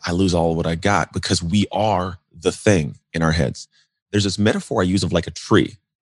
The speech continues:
And it's like, we, we all have, like, this fruit of this tree, right? The fruit of my labor.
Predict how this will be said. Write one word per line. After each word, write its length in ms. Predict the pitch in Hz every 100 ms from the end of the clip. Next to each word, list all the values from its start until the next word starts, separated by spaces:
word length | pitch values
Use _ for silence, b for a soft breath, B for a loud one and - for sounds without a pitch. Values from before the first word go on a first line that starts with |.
| _
And 220 | 87 85 85
it's 80 |
like, 140 | 87 87
we, 180 | 87 80
we 180 | 98 117
all 80 |
have, 120 | 135 104
like, 120 | 90
this 140 | 85
fruit 380 | - - - 120 -
of 100 | 87
this 160 | 87
tree, 280 | - - 80
right? 260 | 71 80 92 b b b
The 80 | 95
fruit 260 | - 123 113
of 100 | 92
my 140 | 85
labor. 420 | 78 78 69 67